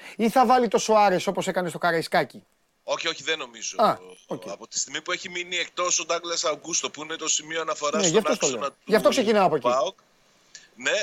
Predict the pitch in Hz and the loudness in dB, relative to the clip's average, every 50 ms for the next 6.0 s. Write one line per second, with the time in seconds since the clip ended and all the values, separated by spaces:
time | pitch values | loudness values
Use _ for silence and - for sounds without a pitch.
0 | 165 - - 156 147 - 196 220 220 208 - - - 226 226 220 208 196 190 180 | -2 -2 -2 -2 -2 0 -2 -4 -2 -2 -2 -2 -2 -4 -6 -10 -10 -10 -8 -6
1 | 180 175 156 143 190 226 233 226 220 220 - 196 202 190 185 185 180 175 175 170 | -6 -6 -6 -6 -6 -4 -2 -2 -2 -4 -4 -6 -4 -2 -2 0 0 0 0 0
2 | 165 170 185 208 214 208 - 220 202 180 196 202 - - - 190 175 - - 160 | 0 0 2 0 2 0 0 -2 -4 -6 -4 -4 -4 -2 0 -2 -2 -2 -6 -8
3 | 156 160 262 240 233 214 185 151 135 127 117 180 160 151 156 - - 190 180 180 | -4 0 2 2 4 4 4 4 2 0 -4 -4 -8 -10 -12 -14 -10 -8 -8 -8
4 | - 175 165 165 160 156 - 175 165 147 226 214 220 202 170 143 127 117 101 92 | -8 -8 -12 -12 -12 -12 -10 -10 -8 -2 2 4 4 4 4 4 2 0 -2 -4
5 | - 143 143 143 143 139 - 139 127 127 135 - - 135 123 - 143 131 123 | -8 -10 -10 -10 -10 -12 -10 -10 -8 -8 -8 -8 -8 -14 -8 -4 -2 -2 -2